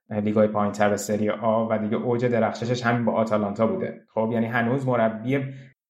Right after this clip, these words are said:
برنده یا کاراکتر برنده‌ای رو ما ازش ندیدیم. از اون طرف یه، ام، حالا نمی‌دونم کلمه درستش چیه، چیزی که به ذهنم می‌رسه یه کله شقی خاصی داره انگار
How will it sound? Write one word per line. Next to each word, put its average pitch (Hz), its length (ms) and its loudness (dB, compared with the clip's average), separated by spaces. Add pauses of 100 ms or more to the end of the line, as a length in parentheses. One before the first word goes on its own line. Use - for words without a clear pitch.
برنده 110 520 2
یا 107 100 -2
کاراکتر 107 520 0
برنده‌ای 107 560 0
رو 143 100 -2
ما 143 100 0
ازش 127 320 0
ندیدیم. - 460 -4 (240)
از 135 160 0
اون 175 80 -4
طرف 170 340 0
یه، 175 320 0 (320)
ام، 117 260 0
حالا 113 160 0
نمی‌دونم 127 760 -2
کلمه 107 320 0
درستش 107 580 0
چیه، 113 560 2 (160)
چیزی 117 160 -2
که 123 60 0
به 123 40 2
ذهنم 110 220 2
می‌رسه 107 260 -2
یه 135 60 0
کله 110 300 -2
شقی 110 360 0
خاصی 120 480 0
داره 90 200 0
انگار - 500 0